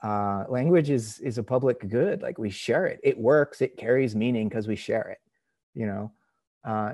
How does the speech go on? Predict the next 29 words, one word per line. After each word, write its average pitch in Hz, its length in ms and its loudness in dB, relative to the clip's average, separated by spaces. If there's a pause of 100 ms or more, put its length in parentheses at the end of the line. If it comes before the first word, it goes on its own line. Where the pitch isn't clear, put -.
and, 113 240 -2
and 113 180 -4
thought 127 380 2 (240)
similarly, 98 600 -4
it's - 180 -10
like, 98 200 -8
we 113 120 0
think 156 260 -2
together 139 480 4
or 120 80 2
not 104 240 2
at 104 80 0
all. 98 340 -4 (480)
If - 60 -14
we're 113 80 -2
not 123 160 -4
thinking 135 300 -2
together, 127 540 2 (320)
we 117 160 0
are 113 300 2 (180)
quite 147 280 0
literally 113 500 0 (600)
idiots, 120 600 0 (220)
you 120 140 -6
know, 123 200 -4 (320)
<laughs> - 320 -20
um, 113 300 -2
etymologically. 117 800 -2
So 117 340 -2